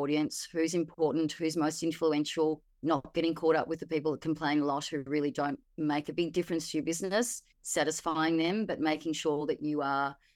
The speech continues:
talking to the quiet ones who are the most important. So that's the first thing, really understanding. The second thing is then you have to have content or messages that address those motivators, drivers, what your stakeholders and clients want to hear.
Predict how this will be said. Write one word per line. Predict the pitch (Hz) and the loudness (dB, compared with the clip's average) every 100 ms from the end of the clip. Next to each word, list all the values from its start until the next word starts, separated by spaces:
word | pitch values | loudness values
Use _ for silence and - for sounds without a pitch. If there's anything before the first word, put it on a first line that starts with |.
| - | -8
talking | - 160 160 | -2 0 2
to | 151 160 | 0 -2
the | |
quiet | - 196 214 262 - | -2 2 4 4 4
ones | 143 147 143 | 2 2 2
who | 151 | 0
are | |
the | 135 | 0
most | 135 135 147 | 0 -2 -6
important. | 135 - 135 139 127 | -8 -6 -4 -4 -6
So | - | -4
that's | - 262 | -2 0
the | 247 | 0
first | 220 175 165 | 2 2 2
thing, | 147 147 | 0 2
really | 180 208 196 190 - - | 4 6 6 4 0 -2
understanding. | 156 147 - - 135 131 127 - _ _ - | -2 -2 -4 -6 -6 -4 -6 -12 _ _ -6
The | 190 | -2
second | - 214 226 226 | 0 0 0 -4
thing | 190 170 165 | 0 0 0
is | 165 156 156 147 - - - _ _ | -2 -2 -2 -6 -14 -16 -16 _ _
then | - 170 185 | -6 -2 0
you | 233 | 0
have | 240 202 175 | 0 0 -2
to | 165 | -4
have | 160 151 151 _ _ _ | -2 -2 -4 _ _ _
content | 185 190 - 143 156 | -4 -2 -2 -2 -4
or | - | -2
messages | 147 170 - 151 131 151 - - - _ _ | 0 0 -2 -4 -4 -4 -6 -10 -14 _ _
that | 185 196 | 0 0
address | 196 - 190 233 - - - | 0 2 4 4 2 -4 2
those | 156 151 143 - | 4 4 0 0
motivators, | 151 151 147 139 139 147 143 139 135 - | 0 2 0 -2 -4 -4 -4 -4 -6 -8
drivers, | - 143 143 143 147 135 - - _ _ | -2 2 4 2 -2 -4 -6 -10 _ _
what | - 151 160 165 | -4 0 2 4
your | 160 147 147 143 147 131 | 4 4 2 2 2 0
stakeholders | - - 143 - 151 143 143 - | -4 -4 -4 -2 -2 0 -2 -2
and | 147 143 | -2 -2
clients | - 143 139 - | -2 0 -2 -2
want | 151 147 | -4 -4
to | |
hear. | 147 - 175 170 247 | -6 -2 0 2 2